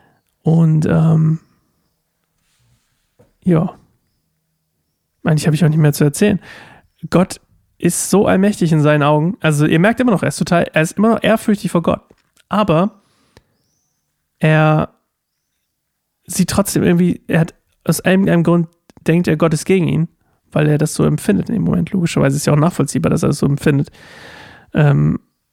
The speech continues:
ich bin mir gar nicht sicher, ob in irgendeiner Art und Weise ihm überhaupt der Satan ein Begriff ist, ähm, der Ankläger. Oder ob das für ihn einfach unvorstellbar ist, dass es da quasi diesen Ankläger überhaupt gibt. Das wäre mal spannend, oder?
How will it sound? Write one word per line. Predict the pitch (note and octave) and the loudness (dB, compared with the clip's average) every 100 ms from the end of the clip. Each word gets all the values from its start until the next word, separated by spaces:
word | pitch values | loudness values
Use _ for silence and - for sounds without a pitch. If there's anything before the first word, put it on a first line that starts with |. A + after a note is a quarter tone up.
| _ | _
ich | - - - - | -12 -12 -10 -2
bin | D#3+ | 2
mir | G3 | 2
gar | F#3 F3 | 2 0
nicht | F3 | 0
sicher, | - F#3+ F3 | 0 0 0
ob | - | -2
in | D#3 - - | -4 -4 0
irgendeiner | F3 A3+ A3 - D#3+ F#3 - - | 2 2 0 -2 0 0 0 -2
Art | - | 0
und | D#3 C#3+ | 0 0
Weise | E3 E3+ | 0 -2
ihm | - E3+ E3 | -2 0 0
überhaupt | E3+ D#3 - | 0 -2 -2
der | D#3 | -4
Satan | - C#3+ F3 - D3+ | 0 0 0 -2 -2
ein | D3 C#3+ | 0 -2
Begriff | D3+ C#3+ F#3+ - | -2 -2 -2 -4
ist, | - - _ _ _ - | -12 -14 _ _ _ -12
ähm, | - E3 E3+ - _ - | -4 -2 -2 -6 _ -4
der | D#3+ | -2
Ankläger. | D#3 - - F3 - F3 F3+ - - - - - - - | -2 -2 -2 -2 0 0 -2 -8 -20 -20 -20 -20 -20 -2
Oder | D#3+ D#3 | 0 0
ob | |
das | - - | -2 -6
für | - | -2
ihn | F3+ | 0
einfach | C#3+ D#3 - | 2 0 0
unvorstellbar | F#3 E3+ D#3+ - D#3+ D3 | -2 0 -2 0 0 0
ist, | C3+ - | -2 -4
dass | E3+ | -6
es | E3 | -4
da | C#3+ | -4
quasi | - - C#3 | -6 -2 -2
diesen | C#3+ - | -2 -4
Ankläger | - D#3 - D#3 | -2 -2 -2 0
überhaupt | C#3+ D#3+ - | 0 -2 -2
gibt. | G#3 - - _ _ _ _ _ - - - - - | -4 -4 -16 _ _ _ _ _ -20 -20 -20 -20 -20
Das | - - | -10 -4
wäre | - | -2
mal | - | -2
spannend, | - - E3 E3+ | -4 -6 -4 -2
oder? | G3 | -2